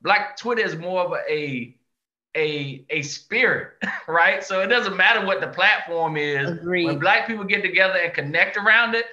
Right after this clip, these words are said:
Speaker 1: so you can't destroy that. So, like, I, I'm not worried about Black Twitter because it'll take some other form on whatever other platform or whatever space.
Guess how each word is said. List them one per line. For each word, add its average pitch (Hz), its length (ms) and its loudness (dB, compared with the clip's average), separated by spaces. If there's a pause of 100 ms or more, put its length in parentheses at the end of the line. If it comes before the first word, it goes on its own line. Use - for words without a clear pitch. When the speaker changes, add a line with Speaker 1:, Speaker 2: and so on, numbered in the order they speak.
(280)
Speaker 1:
so 196 100 -2
you 240 180 0
can't 262 280 0
destroy 202 580 0
that. 135 280 -2
So, 151 200 -4
like, 165 160 2
I, 214 160 4
I'm 233 180 0
not 196 220 0
worried 190 220 2
about 165 320 0
Black 160 340 2
Twitter 147 520 -2 (160)
because 170 300 0
it'll 202 180 2
take 202 220 -2
some 185 260 -4
other 170 240 2
form 147 680 -2 (340)
on 151 380 -2
whatever 175 380 2
other 170 260 0
platform 143 680 -2
or 127 80 -2
whatever 151 380 0
space. 131 800 -6